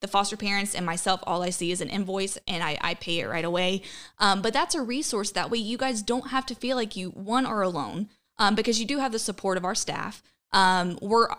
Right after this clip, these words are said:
we're there. We're gonna know if there's issues going on in the home 'cause we're talking to the foster parents. We wanna make sure that they're good as a couple.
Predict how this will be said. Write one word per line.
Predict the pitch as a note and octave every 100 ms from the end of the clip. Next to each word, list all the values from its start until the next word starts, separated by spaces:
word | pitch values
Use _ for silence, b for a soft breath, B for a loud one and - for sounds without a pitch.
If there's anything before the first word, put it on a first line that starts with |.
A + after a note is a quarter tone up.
| -
we're | A3+ E4
there. | A3+ G3 A3
We're | G3 G#3+ E4
gonna | G#4+ C4+
know | G3+ F3 D#3+
if | F3
there's | D#3 -
issues | D#3+ - D#3
going | - D#3 C#3+
on | C#3
in | D#3
the | D3
home | - A2+ - -
'cause | A3+
we're | C#4
talking | C#4+ C4+ B3 C4+
to | B3+
the | B3
foster | A#3+ G#3 G#3
parents. | G3+ F#3+ F#3+ G3 B B _
We | A#3+
wanna | C4+ C4
make | B3 A#3+
sure | A3
that | F#3 F3+
they're | F3+ G#3+
good | A#3 B3 C4 C#4 - _ -
as | G#3+
a | F#3+
couple. | - G#3 F#4 F#4